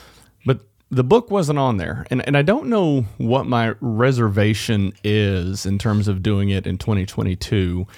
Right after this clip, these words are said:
It, I'm thinking twenty twenty-three, so,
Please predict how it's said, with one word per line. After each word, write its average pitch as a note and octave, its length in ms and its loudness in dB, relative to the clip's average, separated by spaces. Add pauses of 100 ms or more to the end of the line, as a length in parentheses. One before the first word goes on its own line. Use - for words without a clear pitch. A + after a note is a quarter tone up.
(400)
It, - 400 -12 (540)
I'm B2 120 2
thinking D#3 540 -2
twenty C#3 240 0
twenty-three, B2+ 840 0 (360)
so, A2 580 2